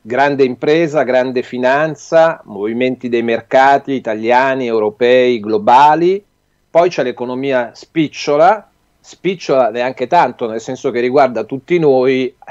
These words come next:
e che a seconda dei nostri patrimoni, dei nostri redditi, abbiamo a che fare poi con interlocutori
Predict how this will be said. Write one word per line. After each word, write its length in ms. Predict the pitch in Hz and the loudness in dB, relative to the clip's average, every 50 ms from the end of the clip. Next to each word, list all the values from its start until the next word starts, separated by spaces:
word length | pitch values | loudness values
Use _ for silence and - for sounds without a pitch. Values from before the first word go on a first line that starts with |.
| - _ | -14 _
e 160 | - 117 117 - | -8 -8 -8 -8
che 260 | - 135 117 104 98 - | -8 -10 -10 -10 -8 -8
a 100 | 120 120 | -8 -8
seconda 400 | - - 131 120 135 151 151 139 | -6 -6 -8 -6 -4 -4 -4 -2
dei 180 | 120 120 113 113 | -4 -4 -4 -4
nostri 480 | 117 120 127 - - - - 127 120 | -4 -4 -4 -6 -8 -10 -8 -8 -6
patrimoni, 640 | 101 - 120 107 117 131 123 139 156 170 151 135 113 | -4 -4 -4 -4 -4 -4 -2 -2 0 0 -2 -4 -6
dei 140 | 110 117 120 | -8 -8 -8
nostri 400 | 127 135 135 135 - - 165 175 | -8 -10 -10 -10 -10 -8 -6 -6
redditi, 680 | 139 139 131 135 135 135 143 135 127 147 147 143 135 - | -4 -4 -4 -6 -6 -10 -14 -12 -10 -10 -10 -10 -10 -10
abbiamo 380 | - 123 123 123 135 135 131 127 | -10 -10 -8 -6 -6 -6 -6 -8
a 80 | 117 | -10
che 120 | - - 131 | -10 -12 -10
fare 340 | - - 147 143 131 120 104 | -6 -4 -2 -2 -2 -4 -4
poi 200 | - 123 127 120 | -4 -6 -6 -4
con 220 | - 139 135 139 | -6 -6 -6 -6
interlocutori 1200 | 151 165 151 - - 139 135 131 135 139 135 135 - 170 160 - 147 135 139 139 135 143 147 139 | -6 -10 -10 -8 -6 -6 -4 -4 -4 -6 -6 -6 -8 -10 -6 -2 0 0 0 0 -2 -4 -6 -10